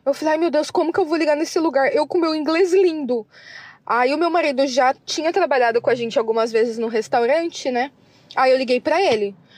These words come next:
Falei, "Amor, pelo amor de Deus, aconteceu isso, isso e isso, e eu vou ter que ligar lá. Eu não consigo, eu não tenho capacidade pra ligar lá, você precisa me ajudar." Ele simplesmente <laughs> virou pra mim e falou assim, "Amor,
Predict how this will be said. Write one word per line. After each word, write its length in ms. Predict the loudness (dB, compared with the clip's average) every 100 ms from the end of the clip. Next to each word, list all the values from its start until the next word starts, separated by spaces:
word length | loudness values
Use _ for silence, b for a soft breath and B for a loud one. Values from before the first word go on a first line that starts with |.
| b
Falei, 160 | -2 2
"Amor, 220 | 2 2
pelo 180 | 2 2
amor 180 | 2
de 100 | 0
Deus, 280 | 0 0 0
aconteceu 420 | -2 -2 0 2
isso, 240 | 2 0 -6
isso 160 | -4
e 140 | -4 -4
isso, 200 | -6 -6
e 80 | 0
eu 80 | 0
vou 120 | 2
ter 120 | 0
que 80 | 0
ligar 180 | 0 2
lá. 160 | 0 2
Eu 140 | 2
não 180 | 2 0
consigo, 580 | 2 0 0 -2 0 0
eu 40 |
não 60 | 0
tenho 220 | -2 -2
capacidade 640 | 0 0 0 -2 0 0
pra 100 | 0
ligar 120 | 0 2
lá, 180 | 2
você 100 | 0
precisa 160 | -2 0
me 120 | 0
ajudar." 440 | -2 0 0 0 -4 B B B B B B B B
Ele 200 | -2 -2
simplesmente 720 | -2 -4 -2 0 0 -2 -2 -2
<laughs> 0 |
virou 240 | 0 0
pra 140 | -2 -4
mim 80 | -6
e 40 |
falou 140 | -4
assim, 140 | -6 -4
"Amor, 280 | -4 -4